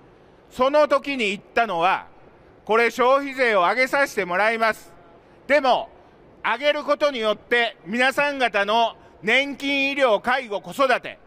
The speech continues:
そういうことに全て使わせていただきますから、百年安心安全なんです。そういうふうに言いましたよね。ところがもう舌の根も乾かぬうち、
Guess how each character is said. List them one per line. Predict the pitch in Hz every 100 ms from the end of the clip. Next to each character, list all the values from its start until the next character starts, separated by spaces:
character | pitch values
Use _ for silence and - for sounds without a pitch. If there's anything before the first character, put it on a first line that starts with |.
| _ _ _ _
そ | - 262 294 302
う |
い | 285
う | 262
こ | 262
と | 254
に | 214
全 | 185 - 311 294
て | 269
使 | 262 - 254
わ | 262
せ | 254
て | 220
い | 208
た | 240
だ | 262
き | 240
ま | 254 262
す | -
か | 262
ら、 | 247 151 - _ _
百 | - 233 - 294
年 | 302 302 262
安 | 180 208 277
心 | 277 294 294 240 -
安 | 202 254
全 | 277 302 302
な | 311 330
ん | 320
で | 240
す。 | - - _ _ _ _ _
そ | - 214 240
う |
い | 269
う |
ふ | 294
う |
に | 285
言 | 180
い | 202
ま | 269
し | -
た |
よ | 165
ね。 | 117 208 - _ _ _ _ - _ _ _ _
と | 240 240
こ | 277
ろ | 277
が | 277
も | 277 285 190 123
う |
舌 | - - 254
の | 277
根 | 277
も | 247
乾 | 190 214 220
か | 233
ぬ | 233
う | 180
ち、 | - 202